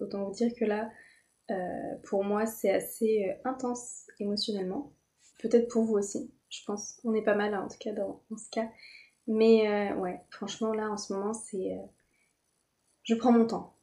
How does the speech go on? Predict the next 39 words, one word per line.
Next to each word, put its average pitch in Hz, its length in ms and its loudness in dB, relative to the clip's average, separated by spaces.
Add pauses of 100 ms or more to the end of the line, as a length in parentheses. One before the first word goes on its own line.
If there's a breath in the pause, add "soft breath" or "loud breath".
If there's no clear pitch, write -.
(140)
Là, 208 180 0
je, 190 360 -4
j'ai 185 100 -4
un, 202 220 -2
c'est 202 360 0
une, 185 680 -2 (500)
en - 80 -8
fait, - 60 -2
je 226 80 2
suis - 120 -4
vraiment 196 220 4
dans 220 140 4
une 190 380 -2
phase 214 280 -2
d'introspection 202 840 -6 (380)
énorme, 196 520 0 (540)
euh, - 40 -8 (460)
et - 120 -4
c'est - 320 -2
aussi - 340 -6
le, - 240 -8
le 185 80 -18
titre - 380 -14
de 185 100 -8
ce - 140 -12
podcast, - 500 -8
et - 20 -12
du 196 140 -14
coup, - 180 -16
vous 202 140 -8
allez 185 180 -4
voir, 202 260 -6 (360 loud breath)
on 208 80 -4
va 180 100 0
vraiment 202 260 -2
parler 202 240 -4
aujourd'hui, 202 400 -6
euh, 190 140 -2 (200)
d'introspection. - 680 -6